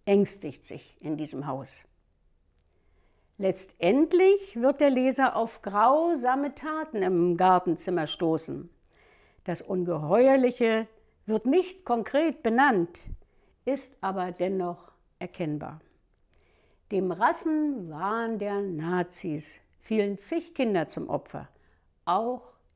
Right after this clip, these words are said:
in diesem Haus. Warum das Buch lesen?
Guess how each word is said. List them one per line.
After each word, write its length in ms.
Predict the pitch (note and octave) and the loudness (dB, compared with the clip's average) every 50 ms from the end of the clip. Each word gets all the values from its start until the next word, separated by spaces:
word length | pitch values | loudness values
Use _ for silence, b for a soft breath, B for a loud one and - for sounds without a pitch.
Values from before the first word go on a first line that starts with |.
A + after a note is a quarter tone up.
| _ _ | _ _
in 240 | A3+ A3+ A3+ G#3+ F3+ | -12 -10 -10 -10 -8
diesem 500 | G#3+ G3+ F#3+ E3+ D3+ D#3+ D#3+ D#3+ - - | -6 -4 -4 -4 -4 -6 -10 -12 -12 -12
Haus. 260 | D3+ - - E3 - - - - - _ _ _ _ _ _ _ _ _ _ _ _ _ _ _ _ _ _ _ _ _ _ | -12 -14 -14 -14 -18 -20 -20 -20 -20 _ _ _ _ _ _ _ _ _ _ _ _ _ _ _ _ _ _ _ _ _ _
Warum 500 | - F3 F3 F3 E3 D#3+ F#3+ A#3+ C#4+ E4 F#4+ F#4+ F#4+ F#4+ D#4+ | 4 4 6 6 6 4 2 2 2 4 4 4 4 2 2
das 200 | D#4+ C#4+ C#4+ - | 0 -4 -4 -6
Buch 260 | - D#4+ E4 D#4+ - | -6 -4 -4 -2 -2
lesen? 540 | D#4 C#4+ C#4+ C4 G3+ - D#3 - D3+ D#3+ | -2 0 0 -2 -2 -4 -6 -8 -8 -12